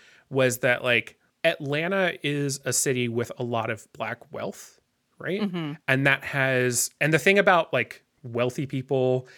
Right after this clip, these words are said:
Speaker 1: and the thing about, like, you know, people in general is that they want to be around other people like them. He's like, so these
Speaker 2: Yeah.
Speaker 1: Black elites build spaces that they want to be for them.
Speaker 2: Yeah.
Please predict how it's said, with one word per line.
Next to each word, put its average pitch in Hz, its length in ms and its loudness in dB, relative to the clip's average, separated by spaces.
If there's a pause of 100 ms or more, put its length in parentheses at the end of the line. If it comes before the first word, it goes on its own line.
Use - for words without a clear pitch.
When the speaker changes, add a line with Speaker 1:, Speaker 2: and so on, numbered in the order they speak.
(140)
Speaker 1:
and 120 100 -4
the 113 60 0
thing 120 220 -4
about, 113 440 -2
like, 117 180 -2 (520)
you 135 100 -4
know, 104 320 -6
people 127 300 -4
in 113 100 -4
general 120 320 -2
is 117 80 -2
that 117 120 -2
they 110 100 -2
want 110 340 -4
to 123 100 -6
be 110 320 0 (140)
around 107 240 -4
other 107 180 -2
people 110 300 -6
like 107 240 -6
them. 131 400 -6
He's 139 160 -8
like, 113 180 -8
so - 100 -8
these 113 140 -4
Speaker 2:
Yeah. 135 140 0
Speaker 1:
Black 120 200 0
elites 135 560 -4 (360)
build 135 240 -2
spaces 127 540 -2
that 107 140 -14
they 117 140 -2
want 117 300 -4 (380)
to 120 200 -6
be 117 220 -2
for 101 320 -8
them. 123 420 -6
Speaker 2:
Yeah. 143 320 -4